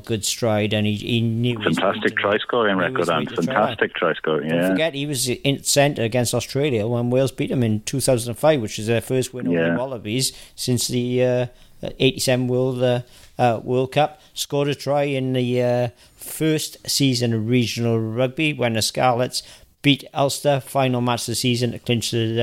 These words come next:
Speaker 1: uh, league title. It, it was a title shootout. And, uh,
Speaker 2: Yeah.
Speaker 1: Matthew scored a, a try that day. And, uh, you know, I think it's, uh, even though he's a quaint lad,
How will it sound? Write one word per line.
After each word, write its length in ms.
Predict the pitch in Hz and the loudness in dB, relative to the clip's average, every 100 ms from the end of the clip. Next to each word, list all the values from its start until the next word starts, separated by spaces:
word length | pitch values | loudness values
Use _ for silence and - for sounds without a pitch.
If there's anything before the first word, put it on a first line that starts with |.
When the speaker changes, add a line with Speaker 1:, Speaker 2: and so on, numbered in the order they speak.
| 113 104 | 0 -2
Speaker 1:
uh, 40 | - _ | -10 _
league 180 | 120 104 | -2 2
title. 420 | 120 120 95 95 | 2 2 0 -4
It, 200 | 110 110 | -2 0
it 60 | 123 | 0
was 140 | 113 95 | 0 0
a 40 | |
title 240 | 120 110 | 0 0
shootout. 400 | 117 147 - 87 - _ _ | 0 0 -2 -4 -10 _ _
And, 380 | - 101 110 107 | -6 -2 -2 -2
uh, 200 | 113 110 | -2 -2
Speaker 2:
Yeah. 200 | 87 85 | 0 0
Speaker 1:
Matthew 300 | - 120 120 | -2 -4 -6
scored 340 | 104 113 113 - | -4 -2 -2 -2
a, 140 | 147 | -6
a 20 | |
try 260 | - - 123 | -4 -2 -2
that 220 | 127 123 | 0 -2
day. 300 | 151 143 123 - - - | 0 0 0 -8 -20 -6
And, 320 | 117 123 127 | -2 2 2
uh, 240 | 123 120 123 - | 2 0 -2 -6
you 140 | 175 | -2
know, 80 | 131 | 0
I 80 | 127 | 0
think 240 | 123 143 | 0 -2
it's, 180 | 131 - | -2 -2
uh, 180 | 143 127 | 2 2
even 280 | 127 143 139 | 2 -2 0
though 60 | 135 | 0
he's 120 | 113 | -2
a 40 | |
quaint 280 | 120 135 127 | 0 0 0
lad, 300 | 123 151 156 | 0 0 0